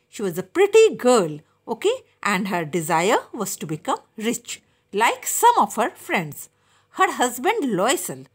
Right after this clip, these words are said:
okay? Now Loisel was Mathilde's husband. Her husband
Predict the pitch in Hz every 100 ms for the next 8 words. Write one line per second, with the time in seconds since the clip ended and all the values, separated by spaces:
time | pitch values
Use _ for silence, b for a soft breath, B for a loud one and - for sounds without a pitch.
0 | _ 202 196 508 - 202 165 160 156 160
1 | - 359 294 160 254 403 233 156 143 170
2 | 156 254 - - 415 339 160 135 - b
3 | b b _ 208 175 170 160 170